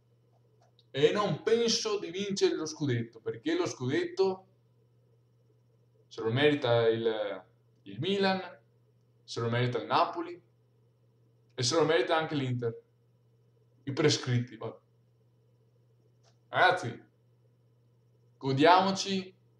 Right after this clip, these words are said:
le squadre che giocano meglio di noi. Godiamoci le squadre che giocano meglio di noi, che è meglio così. Piuttosto di vedere una Juve, una Juve che non, non, non, non, non ci dà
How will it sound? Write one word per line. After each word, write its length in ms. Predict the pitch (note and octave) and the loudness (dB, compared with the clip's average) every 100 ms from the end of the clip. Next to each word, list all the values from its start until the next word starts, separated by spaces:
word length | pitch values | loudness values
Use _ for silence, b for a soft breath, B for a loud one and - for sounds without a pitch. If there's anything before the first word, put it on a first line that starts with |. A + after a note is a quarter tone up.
| _ _ _ - | _ _ _ -6
le 100 | B2+ | -4
squadre 480 | A#2+ D#3 E3 E3+ D#3+ | 2 4 6 4 0
che 80 | |
giocano 380 | C#3+ D#3+ D#3 D3+ | 0 0 0 -2
meglio 240 | D3 D#3+ D#3 | 0 2 2
di 120 | C3+ | -2
noi. 300 | C3+ B2 A#2 _ _ _ _ _ _ _ _ _ | -6 -10 -10 _ _ _ _ _ _ _ _ _
Godiamoci 880 | - G2 B2 D#3 - - F#3+ F#3 F#3 - _ | -16 -10 -4 -2 -2 -6 -6 -8 -10 -20 _
le 100 | - | -16
squadre 500 | G2 - C#3+ E3 E3 | -12 0 2 2 -2
che 120 | D3+ B2 | -6 2
giocano 340 | D3+ - C3+ | 2 2 -4
meglio 340 | C3 D3+ D#3 | 0 0 0
di 140 | C#3+ B2 | -2 -2
noi, 260 | A#2 - - _ _ _ _ _ | -4 -6 -20 _ _ _ _ _
che 120 | - | -4
è 40 | A#2 | 0
meglio 300 | C#3+ E3 - | 4 4 2
così. 400 | B2+ A2 - - _ _ _ _ _ _ _ _ _ _ _ _ | -2 -6 -10 -20 _ _ _ _ _ _ _ _ _ _ _ _
Piuttosto 440 | A2+ A#2 D#3+ E3+ | -6 6 6 6
di 80 | E3 | 0
vedere 380 | C#3+ D#3 E3 D3 | 0 0 0 -2
una 100 | B2+ | -2
Juve, 580 | B2 D#3 F#3 F#3 F#3 - _ _ _ _ _ _ _ _ _ _ _ _ _ - | -2 -2 0 0 0 -8 _ _ _ _ _ _ _ _ _ _ _ _ _ -6
una 100 | B2 | -4
Juve 360 | D3+ G3 F#3+ F#3 | -2 0 4 4
che 140 | E3 | 2
non, 200 | D#3 D#3+ | -2 -2
non, 160 | D#3 D#3 | 0 0
non, 200 | D3+ D3+ | -2 -2
non, 400 | D3 D3 D3 D3 | -2 -2 -4 -2
non 300 | D3 D#3 D#3 | -2 -2 -6
ci 260 | - - D#3+ | -10 -8 -2
dà 420 | E3+ E3 D#3 | 0 2 0